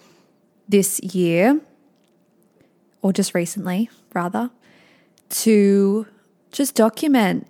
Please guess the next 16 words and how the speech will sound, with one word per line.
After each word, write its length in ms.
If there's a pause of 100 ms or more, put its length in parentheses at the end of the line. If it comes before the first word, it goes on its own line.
how 880
this 320
year 480 (180)
goes. 680 (1120)
It's 180
my 160
last 380
year 80
of 80
my 160
twenties. 760 (1300)
Lots 320
of 60
things 340
are 60
happening. 920